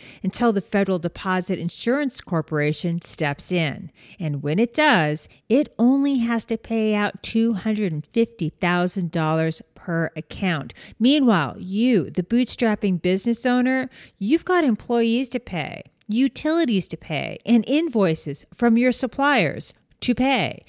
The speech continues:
You've got money, but you can't access it because the doors to the bank are locked up tight. A lot of the companies developing the technologies that the Space Force will want to use in the near future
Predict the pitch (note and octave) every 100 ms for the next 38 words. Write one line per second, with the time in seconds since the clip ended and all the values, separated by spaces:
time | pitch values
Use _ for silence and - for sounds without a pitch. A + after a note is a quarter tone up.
0 | - - - A3 C#4 - F4 F#4+ - F4+
1 | G4+ B3+ A#3+ B3 - _ _ G3+ G#3 -
2 | D#3 D3 - F#3+ G#3+ G#3+ G#3+ A3 - D3
3 | C#3 D3+ - E3 D#3+ D#3+ D3 - D3+ -
4 | F#3 G#3 A3+ - F#3 D#3 - E3+ E3+ F3+
5 | - - E3 D3+ C#3 D3 D#3 A#3+ - C#4
6 | G3 - - _ - G3+ D3 - - -
7 | - - G#3 G#3+ A3 B3+ F4 E4 - B3
8 | A3+ - A3 G3 E3+ E3 E3 E3+ F3+ F3
9 | C#3 - D#3+ D#3+ D3+ D#3 D3 D3+ D#3 D3
10 | C#3 - - D#3 D#3 - - D#3 D3+ -
11 | D#3 D3+ D#3 D3 D3+ F#3+ A3 G3 E3 E3
12 | E3 D#3 - G#3+ A3 - D3 C#3